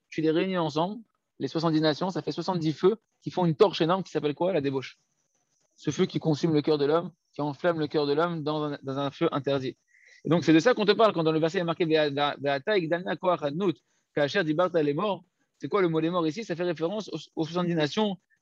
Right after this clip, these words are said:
et à ce feu de la débauche des soixante-dix étoiles des nations.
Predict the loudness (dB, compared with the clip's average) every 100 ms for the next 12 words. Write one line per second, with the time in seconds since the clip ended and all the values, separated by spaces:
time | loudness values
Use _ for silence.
0 | 2 2 2 0 2 4 4 4 4 4
1 | 2 -4 _ _ -8 -6 -4 -2 -2 0
2 | 0 2 2 0 -4 -4 -6 -8